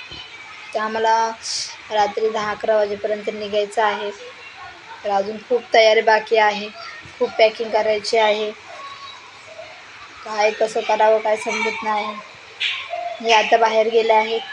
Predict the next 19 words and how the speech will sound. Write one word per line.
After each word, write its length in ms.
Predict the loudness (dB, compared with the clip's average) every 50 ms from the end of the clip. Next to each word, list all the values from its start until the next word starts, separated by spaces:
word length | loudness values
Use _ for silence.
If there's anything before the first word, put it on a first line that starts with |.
| -12 -12 -12 -14 -18 -16 -16 -14 -12
पण 180 | -10 -10 -8 -6
ये-, 340 | -4 -2 -2 0 -2 0 2
येईपर्यंत 580 | 2 4 4 2 2 2 2 0 2 0 -2 -2
मला 220 | 0 0 0 0
स्वयंपाक 360 | 2 2 2 2 2 0 -2
क-, 420 | -2 0 2 4 4 4 4 2 0
करून 260 | 0 0 0 0 0
घ्यायचा 360 | 2 2 2 2 4 6 6
आहे. 240 | 6 6 4 0 -6 -10 -12 -18 -20 -20 -20 -20 -18 -18 -18 -18 -20 -20 -20 -20 -8 -2 0
तर 300 | 2 2 4 4 4 2 4 4
चला, 280 | 4 4 6 4 2 0 -2 -8 -12 -12 -12 -12 -12 -14 -16 -16 -16 -16 -16 -16 -16 -12
भेटूया 540 | -8 -4 -4 -4 -2 2 4 4 6 6
आपण 240 | 4 2 0 -2 -4
नेक्स्ट 340 | -4 -4 -4 -6 -6 -4 -2
व्हिडिओमध्ये. 600 | 0 2 4 4 4 4 2 -2 -2 0 -2 -2 -2 -4 -6 -6 -8 -6 -4
त्यामध्ये 380 | -2 0 0 0 0 0 0 0
मी 100 | 0 0
तुम्हाला 300 | -2 -2 -2 -2 -4 -6
स-, 480 | -6 0 4 6 6 8 8 6 4